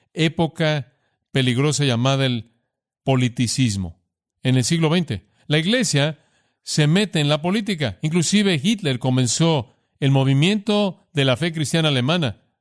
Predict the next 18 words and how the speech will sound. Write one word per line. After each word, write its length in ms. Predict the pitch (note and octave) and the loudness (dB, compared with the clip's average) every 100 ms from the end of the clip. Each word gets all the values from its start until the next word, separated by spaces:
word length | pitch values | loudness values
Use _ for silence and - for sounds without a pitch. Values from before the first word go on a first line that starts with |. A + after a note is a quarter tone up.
| _ | _
¿Sabe 220 | - D3+ | -2 0
usted 200 | F3+ F3+ | 2 2
eso? 300 | D#3+ D3+ G#3 - _ - | 2 2 -2 -4 _ -6
¿Sabe 220 | G3 A3 | -2 0
usted 240 | G3+ A3 | 0 -2
que 100 | F#3 | 0
Adolfo 360 | D3 E3+ D#3+ C#3 | 0 0 0 -2
Hitler 440 | D#3+ D#3 D#3+ B2+ _ _ _ _ _ | -2 0 -2 -2 _ _ _ _ _
hizo 600 | D3+ E3 - E3+ D3+ A2+ _ _ _ | 0 0 2 0 0 -2 _ _ _
que 520 | - C#3 A#2+ G#2 _ _ _ _ _ _ - | -4 0 0 -2 _ _ _ _ _ _ -4
el 140 | C3+ | 2
movimiento 480 | C3+ C3+ D3 E3+ E3+ | 2 2 0 -2 0
nazi 720 | C#3+ D#3 D3 D3+ C3+ G2+ _ _ _ _ _ | 0 0 0 -2 -2 -4 _ _ _ _ _
se 160 | - C#3+ | -2 0
equiparara 460 | A#2+ - B2 D3+ D3 | 0 0 0 0 0
con 120 | C#3+ | -2
el 80 | B2+ | -2
cristianismo? 720 | A#2+ C3 C3 C#3 F3+ F3+ | -2 0 2 2 -2 -4